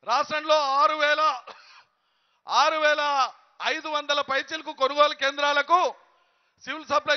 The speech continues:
శాఖ already అనుమతిచ్చింది. కొనుగోలు కేంద్రాలు దాదాపు ఐదు వేలలో ప్రారంభమై ఉన్నాయి. వడ్లు కొనుగోలు నడుస్తూనే ఉన్నాయి.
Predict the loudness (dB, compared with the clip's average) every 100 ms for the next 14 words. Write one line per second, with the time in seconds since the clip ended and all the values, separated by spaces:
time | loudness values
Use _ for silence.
0 | -2 -4 -2 0 0 0 -2 -2 -6 -6
1 | -12 -8 -4 -4 -6 _ _ _ -8 -4
2 | 2 2 2 -4 0 2 2 0 2 2
3 | 2 -2 0 -2 -2 0 -2 -2 -2 -2
4 | -4 -4 -4 -2 0 0 -2 _ _ _
5 | _ _ _ _ _ -6 -6 -4 -4 2
6 | 2 2 -2 -4 -4 -2 -2 0 -2